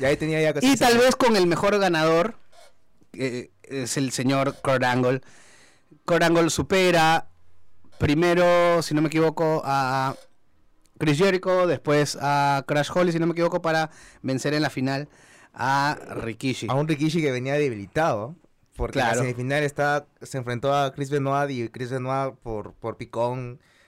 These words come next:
Speaker 1: este, le agarró de siguetazos y le lastimó el hombre y bueno, era cuestión de, de minutos nomás que
Speaker 2: Claro, y
Speaker 1: volviera a tener
Speaker 2: después,
Speaker 1: que luchar
Speaker 2: de, después
Speaker 1: Rikishi.
Speaker 2: Balvines hizo lo mismo y, y bueno, llega a la final pues con un tremendo moretón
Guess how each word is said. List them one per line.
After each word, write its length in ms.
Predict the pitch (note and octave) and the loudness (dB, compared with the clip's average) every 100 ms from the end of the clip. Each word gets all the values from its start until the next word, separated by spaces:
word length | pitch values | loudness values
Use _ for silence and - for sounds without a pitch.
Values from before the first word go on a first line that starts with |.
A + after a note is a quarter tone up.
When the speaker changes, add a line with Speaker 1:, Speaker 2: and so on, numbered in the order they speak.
| _ | _
Speaker 1:
este, 340 | - G2+ - G2+ | -16 -12 -10 -8
le 60 | |
agarró 240 | G2 G2 G#2 | -6 -6 -8
de 80 | |
siguetazos 640 | A2 A#2+ G#2 G#2 G#2 A#2 A2+ | -8 -8 -8 -6 -6 -6 -8
y 80 | G2 | -12
le 60 | |
lastimó 340 | F#2+ G2 G#2 G#2+ | -10 -10 -10 -6
el 80 | A2 | -4
hombre 240 | A#2 A#2 | -4 -4
y 80 | F#2+ | -6
bueno, 320 | F2+ F2 D#2+ _ _ _ _ - | -8 -10 -14 _ _ _ _ -10
era 220 | A2 B2 | -6 -4
cuestión 380 | B2+ - D3+ D#3 | -6 -4 -2 0
de, 160 | D3+ | -2
de 180 | C#3 C#3+ | -2 -2
minutos 240 | D#3 G3 D3+ | 0 -2 -2
nomás 240 | C3+ C3+ | -2 -2
que 40 | |
Speaker 2:
Claro, 140 | E3 D#3+ | 0 2
y 40 | |
Speaker 1:
volviera 200 | - D#3+ | 2 2
a 40 | C#3+ | 2
tener 160 | G#3 | 2
Speaker 2:
después, 60 | G3+ | 0
Speaker 1:
que 60 | |
luchar 240 | C3 C3 B2 | -2 -4 -2
Speaker 2:
de, 120 | D3 | 0
después 220 | D3 F3+ | 2 2
Speaker 1:
Rikishi. 200 | F3+ F3 | 2 4
Speaker 2:
Balvines 240 | F3+ F3+ E3+ | 4 2 0
hizo 140 | E3+ | -2
lo 100 | E3+ | 0
mismo 480 | E3+ F3 F3 F3 F3+ - - _ _ _ - | 2 2 2 2 0 -8 -20 _ _ _ -10
y, 720 | B2 B2 B2 B2 B2 B2 A#2 | -6 -4 -2 -2 -2 -2 -4
y 60 | A#2+ | -2
bueno, 180 | B2+ B2 | 0 0
llega 180 | C3 | 0
a 40 | C#3 | 0
la 100 | C3+ | -2
final 280 | B2+ C3 C3 | 0 -2 -2
pues 120 | - | -4
con 140 | A#2+ | -4
un 120 | C3+ | -2
tremendo 560 | D3+ C#3+ D#3 F#3 G3 F#3 | 0 0 2 2 2 2
moretón 340 | E3 C3+ E3 | 2 2 2